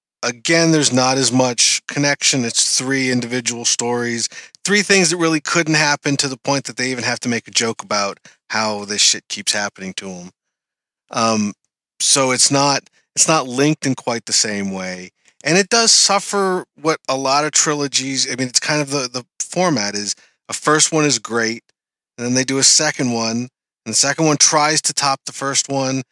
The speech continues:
and it tries to have a lot of similarities and callbacks, but it tries to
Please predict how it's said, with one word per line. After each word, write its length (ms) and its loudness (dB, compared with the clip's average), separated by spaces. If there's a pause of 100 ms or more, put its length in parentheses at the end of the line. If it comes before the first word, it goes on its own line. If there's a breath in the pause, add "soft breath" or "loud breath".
(180)
and 100 -6
it 80 -6
tries 360 2
to 60 0
have 160 0
a 60 -8
lot 200 -2
of 60 2
similarities 760 0
and 100 -6
callbacks, 580 -2
but 80 -6
it 120 -10
tries 420 0
to 300 -4